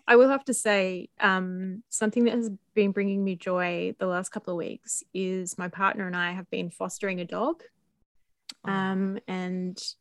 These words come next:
Speaker 1: she is just an absolute sweetheart.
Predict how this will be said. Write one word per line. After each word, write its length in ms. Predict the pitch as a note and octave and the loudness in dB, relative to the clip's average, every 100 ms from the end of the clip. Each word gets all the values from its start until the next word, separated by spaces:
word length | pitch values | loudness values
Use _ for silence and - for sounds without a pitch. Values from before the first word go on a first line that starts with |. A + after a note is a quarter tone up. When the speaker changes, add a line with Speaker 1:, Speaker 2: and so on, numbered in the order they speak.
| _ | _
Speaker 1:
she 800 | - - - G#3 G3 F#3+ F3+ - - | -10 -10 -4 -2 0 -2 -6 -10 -8
is 840 | G3 F#3+ F#3+ F#3 F#3+ F#3+ - - - _ | -4 -4 -2 -4 -4 -4 -4 -6 -16 _
just 520 | - B3 - - - _ _ _ - | -2 0 0 -8 -10 _ _ _ -4
an 100 | G#3+ | -2
absolute 640 | G3+ F#3 - - F#3+ F3 | 0 -2 -4 -6 -4 -6
sweetheart. 540 | - - E3 F#3 - | -8 -8 -8 -8 -10